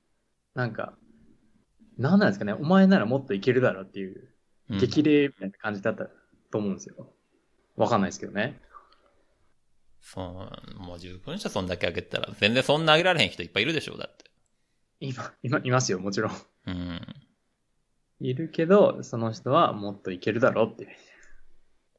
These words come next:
Speaker 1: ていうことです。
Speaker 2: 僕は無理っすね、そんな。ケツ叩かれたりすんの嫌やし。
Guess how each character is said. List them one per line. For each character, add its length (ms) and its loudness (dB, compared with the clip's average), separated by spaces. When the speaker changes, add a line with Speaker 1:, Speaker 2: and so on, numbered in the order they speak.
Speaker 1:
て 80 -10
い 80 -4
う 60 -10
こ 120 -12
と 100 -4
で 140 -4
す。 320 -18
Speaker 2:
僕 320 -14
は 120 -6
無 120 -6
理 80 -4
っ 40 -6
す 160 -14
ね、 100 -6
そ 160 -10
ん 140 -12
な。 220 -18
ケ 120 -4
ツ 80 -16
叩 220 -6
か 80 -2
れ 100 -2
た 60 -6
り 60 -8
す 100 -16
ん 80 -10
の 60 -10
嫌 200 -8
や 100 -18
し。 260 -20